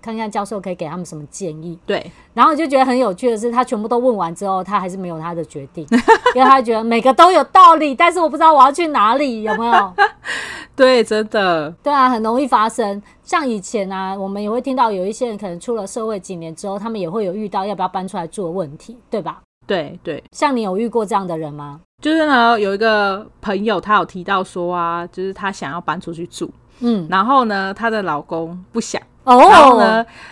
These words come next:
Speaker 2: 因为她老公觉得说，现在好不容易存了一点钱，
Speaker 1: 对。
Speaker 2: 你搬出去住的话就是开销啊，你买房子，
Speaker 1: 嗯。
Speaker 2: 就算你不买，你用租的都是开销啊。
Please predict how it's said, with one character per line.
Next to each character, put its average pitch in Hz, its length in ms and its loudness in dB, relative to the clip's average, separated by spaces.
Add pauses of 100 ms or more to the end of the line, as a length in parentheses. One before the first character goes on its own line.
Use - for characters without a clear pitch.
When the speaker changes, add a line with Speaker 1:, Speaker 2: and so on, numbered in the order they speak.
(140)
Speaker 2:
因 320 220 -4
为 359 220 4
她 277 160 2
老 247 120 4
公 214 160 -4
觉 190 140 -6
得 160 120 -6
说， 175 300 -6
现 269 180 -4
在 285 80 -2
好 202 160 -4
不 185 100 -6
容 208 120 -4
易 202 60 -8
存 196 180 -12
了 170 60 -10
一 180 60 -10
点 170 180 -10
钱， - 180 -12 (100)
Speaker 1:
对。 190 220 -2
Speaker 2:
你 165 60 -4
搬 285 200 4
出 294 120 -2
去 277 140 -2
住 277 200 -2
的 214 80 4
话 233 220 4
就 233 100 -8
是 226 120 -8
开 214 300 -6
销 185 340 -8
啊， 180 100 -4
你 180 80 -4
买 202 280 -2
房 170 200 -6
子， 156 120 -12
Speaker 1:
嗯。 160 40 -14
Speaker 2:
就 240 100 -4
算 294 180 -4
你 196 100 -4
不 262 180 -4
买， 190 260 -2
你 151 80 -12
用 220 200 -4
租 233 220 -6
的 190 120 -4
都 190 120 -6
是 208 100 -4
开 180 300 -10
销 160 300 -12
啊。 151 220 -10